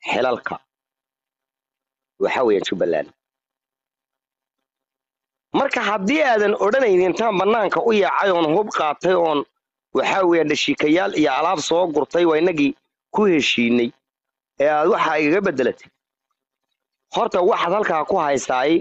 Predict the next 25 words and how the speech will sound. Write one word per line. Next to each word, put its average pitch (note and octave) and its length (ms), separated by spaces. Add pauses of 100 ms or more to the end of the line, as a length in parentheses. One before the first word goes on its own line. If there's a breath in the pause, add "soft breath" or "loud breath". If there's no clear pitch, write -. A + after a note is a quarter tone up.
waxa C#3 200
wax D#3+ 180
ka - 100
turjubaya C3 520 (220)
wax - 160
la B2+ 200
cunka E3+ 320
iyo B2+ 200
gobonnimada B2 600 (140)
reer A#2+ 240
Absame G#2+ 360
ama G#2 240 (540)
waxa F#2+ 220
weeyaan G2+ 320
ogaadeen. D#2+ 420 (2750)
Meel F#3 420
kalena A3 300
waan D3+ 180
kaa C#3+ 200
tusayaa. F#2 520 (1080)
Xalay E3 360 (1000)
baa C3 160
waxaan A#2 320
wada G2+ 200
hadalnay F#2+ 380